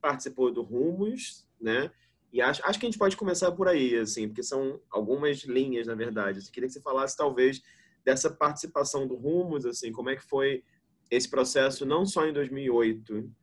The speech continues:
e nove, mas também em dois mil e onze, treze, né, se eu não me engano, que acho que foi justamente na primeira vez que, enfim, eu tava começando a fazer curadoria, eu vi, li seu nome, na verdade, nesse momento, porque essa exposição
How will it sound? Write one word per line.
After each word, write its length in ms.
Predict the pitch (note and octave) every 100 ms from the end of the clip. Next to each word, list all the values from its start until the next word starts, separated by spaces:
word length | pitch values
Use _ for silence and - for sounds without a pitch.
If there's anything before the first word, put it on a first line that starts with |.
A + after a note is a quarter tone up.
| _
e 60 | -
nove, 400 | A#2 A#2 A2 A2
mas 220 | G#2+ A2
também 320 | A2+ A#2 A#2+
em 40 | A#2
dois 200 | A#2 A#2
mil 140 | A#2+
e 40 | A2+
onze, 440 | A2+ C3 B2+ A2
treze, 420 | A2+ A#2+ F#3 F3
né, 240 | A#2+ G#2+ G#2+
se 100 | A#2
eu 40 |
não 80 | A2+
me 80 | A2
engano, 520 | G#2+ A2+ C#3+ F3 G3 - _ _
que 140 | - C#3
acho 240 | D3 E3
que 80 | D3
foi 180 | C#3+ C3+
justamente 540 | - C3+ B2+ C3 C3+
na 80 | B2+
primeira 380 | B2 B2 C#3+ B2+
vez 440 | A2+ A#2 B2 - _ _ _ _
que, 240 | A#2+ B2+
enfim, 380 | B2+ C#3+ C3+ G2+
eu 60 |
tava 160 | G2 A#2
começando 300 | B2+ B2+ D3
a 80 | D3
fazer 220 | C3+ C3
curadoria, 500 | C3+ A#2+ A#2 C#3 F3
eu 140 | D3
vi, 420 | B2 B2+ D3+ D#3+ -
li 240 | A#2 C#3 G3
seu 180 | - A#2+
nome, 260 | B2+ C3+
na 100 | B2+
verdade, 400 | B2+ A2+ A#2 B2+
nesse 200 | C3 B2+
momento, 440 | B2+ A#2 C3+ E3 -
porque 240 | _ B2+
essa 180 | A2+ B2+
exposição 680 | B2+ - C3+ - C3 C3+